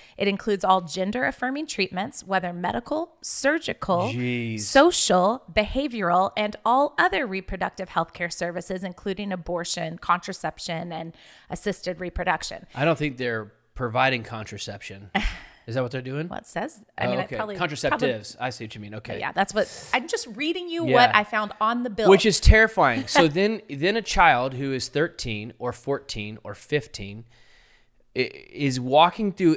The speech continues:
Speaker 2: a major life crisis for a
Speaker 1: Yeah.
Speaker 2: teenager,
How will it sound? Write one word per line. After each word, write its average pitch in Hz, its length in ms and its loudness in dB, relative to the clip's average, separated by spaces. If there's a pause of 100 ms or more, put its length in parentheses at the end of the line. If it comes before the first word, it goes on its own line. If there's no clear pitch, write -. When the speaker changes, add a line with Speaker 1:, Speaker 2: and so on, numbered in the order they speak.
Speaker 2:
a 143 140 0
major 156 760 -2
life 135 480 -2
crisis 120 640 -2
for 110 240 -8
a - 20 -8
Speaker 1:
Yeah. 113 60 -8
Speaker 2:
teenager, 110 720 -6